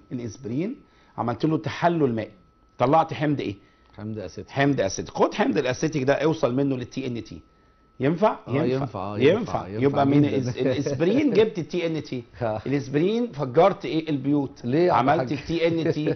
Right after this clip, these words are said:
Speaker 2: <laughs>
Speaker 1: ايه التي ان تي ده؟ اتنين أربعة ستة ثلاثي نيترو تولوين، ماده شديده الانفجار. يعني انا معايا اسبرين عملت له تحلل مائي،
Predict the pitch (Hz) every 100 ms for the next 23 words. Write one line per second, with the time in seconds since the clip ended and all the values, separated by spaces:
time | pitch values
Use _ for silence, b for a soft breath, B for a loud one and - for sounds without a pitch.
0 | - 147 - 147 180 185 190 196 180 180
1 | 185 190 - - 156 165 156 139 160 156
2 | 190 185 175 170 143 180 180 156 175 196
3 | 208 208 208 226 247 - - b b -
4 | 165 180 180 147 196 226 214 247 - 135
5 | 131 165 165 165 160 160 160 - b b
6 | b 131 143 139 139 180 131 131 156 185
7 | 165 143 180 180 170 - 180 175 165 160
8 | 170